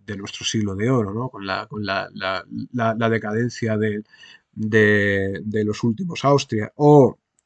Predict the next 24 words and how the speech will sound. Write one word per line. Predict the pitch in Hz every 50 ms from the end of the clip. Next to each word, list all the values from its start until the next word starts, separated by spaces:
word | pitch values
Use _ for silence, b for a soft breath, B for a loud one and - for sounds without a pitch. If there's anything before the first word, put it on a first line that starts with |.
| _ - -
eh, | 135 127 123 123 120 120 117 117 113 - _ B B B B B B B B B B B B _ _ _ _ _ _ _ _ _ _
eh, | - - 143 131 123 120 117 117 110 110 110 110 107 107 107 104 104 104 101 - - 87 87 82 - _
la | 139 127 127 123
cultura | - 131 123 120 117 - - 139 143 131 135 131 127 123 123 120 117 117 117 107 -
de | 123 120 113 110 117 113 113 113
Sudamérica | 107 - 117 110 107 120 135 135 107 113 110
durante | 110 107 107 107 107 104 - 110 104 101 101 101 101
los | 101 104 101 -
inicios | 104 101 - - 110 104 107
de, | 107 104 104
de, | 98 104 107 104 104 98
del | 104 101
siglo | - - 113 104 104 104 101
veinte, | 110 135 143 139 - - 107
muy | 101 101 104 107
amenazada | 104 101 104 104 101 92 - - - 110 110 104 98
por | - 98
la | 95 95
cultura, | 98 98 _ 113 110 107 98 95 B B B B B B B B B
eh, | _ 117 107 104 101 101 101 101 101 104 95 -
norteamericana | 110 107 101 - 113 104 104 101 104 101 - 120 120 120 117 110 107 104 104 101 95 _ _ _
y | 113 107
por | - _ 107 101 98
el | 98